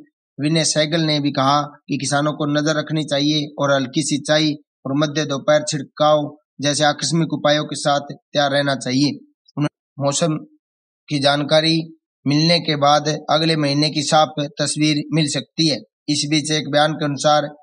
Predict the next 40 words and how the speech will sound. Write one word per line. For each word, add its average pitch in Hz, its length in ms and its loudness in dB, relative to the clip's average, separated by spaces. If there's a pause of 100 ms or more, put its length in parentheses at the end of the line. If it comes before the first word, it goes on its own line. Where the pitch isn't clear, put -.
(240)
क्रिसिल 156 360 0
की 151 160 -4
मार्केट 151 500 0 (400)
इंटेलिजेंस 147 720 0
एंड 147 240 2
एनालिटिक्स 156 920 -2
के 151 220 0 (560)
शोध 156 320 0
में 147 140 0
कहा 139 240 4
है 156 180 4
कि 147 220 -2
यदि 143 160 -2
मौजूदा 151 400 2
उच्च 151 240 -4
तापमान 147 400 2
मार्च 151 320 2
में 151 120 -2
जारी 143 240 0
रहता 151 360 2
है 202 80 2
तो 185 220 -6
रबी 156 220 -2
गेहूं 147 220 0
की 147 100 -4 (120)
फसल 139 240 -4
प्रभावित 139 460 0
होगी 151 340 0 (320)
और 131 140 -2
ज्यादा 147 260 2
से 143 180 -6
ज्यादा 147 260 2 (120)
पहले 156 240 2
के 156 140 -4
स्तर 143 280 -2
पर 147 260 -2 (140)
या 139 160 0
पिछले 156 400 -2 (100)
साल 143 240 0
के 139 140 -8